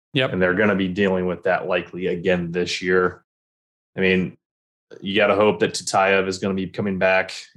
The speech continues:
Speaker 2: healthy and good to go. Have, have you heard anything on that one, ac-, actually?
Speaker 1: He, he is going to be playing at the prospect tournament,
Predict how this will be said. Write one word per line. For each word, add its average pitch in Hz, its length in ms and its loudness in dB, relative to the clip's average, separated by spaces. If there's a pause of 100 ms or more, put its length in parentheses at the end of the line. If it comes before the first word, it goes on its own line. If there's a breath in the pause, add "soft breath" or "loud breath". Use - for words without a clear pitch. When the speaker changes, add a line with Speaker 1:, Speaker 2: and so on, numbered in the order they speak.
Speaker 2:
healthy 98 460 0
and 92 120 -4
good 90 140 -2
to 92 80 -4
go. 92 380 2
Have, 101 180 -8
have 107 140 -4
you 196 100 2
heard 196 140 6
anything 202 180 -2
on 202 80 0
that 202 140 2
one, 196 100 -4
ac-, 196 260 -6
actually? 190 300 -4
Speaker 1:
He, 175 240 -6
he 202 300 0
is 208 160 2
going 202 180 4
to 202 60 2
be 190 160 0
playing 165 680 2
at 156 240 -2
the 156 80 0
prospect 147 560 -2
tournament, 135 600 0